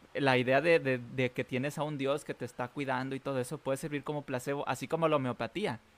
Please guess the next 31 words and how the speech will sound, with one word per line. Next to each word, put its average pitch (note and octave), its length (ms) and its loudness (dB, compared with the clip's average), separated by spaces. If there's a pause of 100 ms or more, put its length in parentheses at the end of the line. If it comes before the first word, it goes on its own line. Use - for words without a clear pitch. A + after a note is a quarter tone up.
(400)
O - 20 -20
sea, C3+ 100 -2
tú C#3+ 140 -4
te E3+ 120 0
estás E3+ 200 0
comiendo D#3+ 320 -2
unas E3 200 0
pastillitas D3+ 640 0
de, D3+ 160 4
de C3+ 80 4
alcohol C3 340 2
con D3 200 0
azúcar D#3 520 0
y C#3+ 80 -4
tú C3+ 140 -6
crees C#3+ 240 -4
que D3 160 0
eso C#3 140 -4
es C#3 80 -10
un C#3 120 -6
medicamento C#3 720 -2
que C3+ 80 -2
te B2+ 100 -8
está - 140 -6
haciendo, B2+ 560 -2
que A#2+ 80 -8
te A#2 100 -12
está B2 400 0
curando C3+ 320 -2
una C3+ 80 -4
enfermedad, B2 500 -4